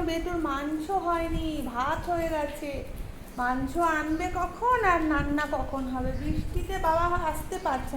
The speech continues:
না, জানো? এত বৃষ্টি পড়ছে, বাবা কি করে আসবে? ওই জন্য মনে হয় দাঁড়িয়ে আছে, জানো? আব্বে, আব্বে, এক্ষুনি চলে আসবে। এসেছে? বাবা এসেছে? বাবা এসেছে মাংস নিয়ে? আছে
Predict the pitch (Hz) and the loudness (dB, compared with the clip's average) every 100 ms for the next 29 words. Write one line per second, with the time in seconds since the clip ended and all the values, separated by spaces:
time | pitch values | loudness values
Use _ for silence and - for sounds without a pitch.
0 | 240 240 285 381 571 339 240 - - - | -2 -2 -2 0 2 2 -2 -6 -12 -12
1 | - - - 320 - 403 349 349 349 370 | -12 -12 -10 -8 -4 -4 -2 -4 -4 -6
2 | 370 381 - 349 339 349 381 - 381 339 | -4 -4 -2 0 0 0 -4 0 2 2
3 | 277 269 269 254 262 285 311 311 311 294 | 2 0 -4 -2 -2 -2 0 0 0 0
4 | 277 277 262 247 233 269 226 220 - - | -2 -2 -2 -2 -2 -2 -2 -2 -4 -6
5 | - - - - - - - - - - | -8 -8 -8 -8 -10 -8 -10 -8 -8 -8
6 | 233 240 403 571 440 254 208 214 226 - | -6 -2 -2 2 2 2 -2 -6 -10 -12
7 | - 247 247 220 233 233 220 - 247 226 | -10 -6 -4 -4 -4 -4 -6 -6 -8 -8
8 | - - - - - - - - - - | -10 -10 -8 -8 -6 -6 -6 -8 -10 -8
9 | - - - 330 339 - 381 320 - - | -8 -8 -6 -4 -4 -4 -4 -4 -6 -6
10 | - - - - - - - - - - | -8 -10 -10 -8 -8 -8 -12 -12 -12 -6
11 | 392 233 226 262 294 - 466 453 262 196 | 0 4 4 4 2 2 0 4 4 4
12 | 196 - - - - - - - - - | 0 -8 -12 -14 -16 -14 -10 -8 -6 -2
13 | 226 240 311 302 311 427 466 480 480 494 | 0 4 6 6 6 4 4 6 4 4
14 | 494 539 539 480 339 240 185 196 220 254 | 2 2 4 4 4 4 0 -4 -2 0
15 | 294 - | 0 0